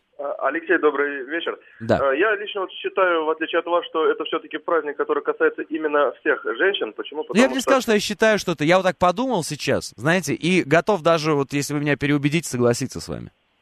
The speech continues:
Speaker 1: Э, ну, смотрите, <laughs> я, я просто свое мнение изложу. Вот, э, предыстория этого праздника, вы совершенно верно сказали, она связана с, э, борьбой женщин за свои права и,
Speaker 2: Ну да.
Speaker 1: скажем,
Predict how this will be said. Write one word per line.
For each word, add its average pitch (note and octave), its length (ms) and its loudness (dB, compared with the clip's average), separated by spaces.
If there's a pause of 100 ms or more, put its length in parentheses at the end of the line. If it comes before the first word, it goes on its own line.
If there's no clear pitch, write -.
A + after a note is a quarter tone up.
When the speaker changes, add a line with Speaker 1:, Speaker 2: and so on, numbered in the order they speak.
(420)
Speaker 1:
Э, B2 160 2
ну, F3 160 2
смотрите, A3 440 0
<laughs> D#3 180 -2
я, F3+ 100 2 (300)
я E3+ 120 4
просто E3 360 -6
свое B2+ 600 2
мнение B2 340 -2
изложу. C3 320 0
Вот, C3+ 220 -4
э, C#3+ 340 -2
предыстория F#3 440 2
этого E3 160 -8
праздника, E3 380 -2
вы D3+ 80 -2
совершенно D#3+ 320 0
верно A2+ 720 2
сказали, D3 340 2
она A#2+ 360 2
связана B2+ 360 0
с, - 260 -10
э, A#2 220 2 (320)
борьбой C#3+ 400 2
женщин D3+ 340 -2
за A2+ 140 -6
свои C3+ 160 2
права D3 420 2
и, A2+ 240 -4
Speaker 2:
Ну G3+ 140 -6
да. D#3+ 180 2
Speaker 1:
скажем, A2+ 300 -2